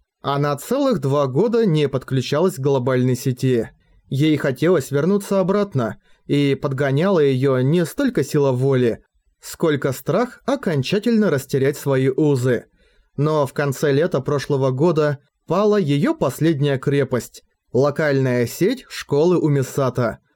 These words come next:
В тот день появился таинственный охотник по имени Сиан Пайо,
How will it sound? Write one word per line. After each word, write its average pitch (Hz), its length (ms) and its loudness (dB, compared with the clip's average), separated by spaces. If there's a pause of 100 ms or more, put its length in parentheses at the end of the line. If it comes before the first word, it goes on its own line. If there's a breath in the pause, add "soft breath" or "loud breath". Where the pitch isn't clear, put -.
В - 160 -18
тот 156 260 0
день 165 280 2
появился 151 600 2
таинственный 143 600 0
охотник 160 520 -2
по 131 140 0
имени 139 260 0
Сиан 147 360 -2
Пайо, 147 480 0